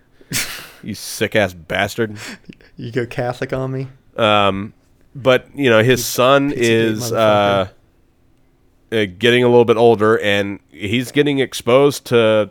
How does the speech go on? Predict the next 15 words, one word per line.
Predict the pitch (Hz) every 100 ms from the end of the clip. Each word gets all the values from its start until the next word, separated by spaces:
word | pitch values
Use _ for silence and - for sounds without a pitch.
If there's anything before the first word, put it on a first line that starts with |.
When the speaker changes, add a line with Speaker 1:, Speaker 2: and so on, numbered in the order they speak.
| _
Speaker 2:
stuff | - - 113 110 -
that | 113 110 - 113
is | 110 95
not | 110 113
around | 110 110 110 104
his | 104 -
family. | - 135 123 107 104 110 _ _ _ _ _ _ _ _ -
Uh, |
and, | 110 101 101 101 98 110
you | 95 107
know, | 101 98
his | 101 - -
wife | 98 101 107 - - 110
was | 104 95
kinda | - 113 104 101 101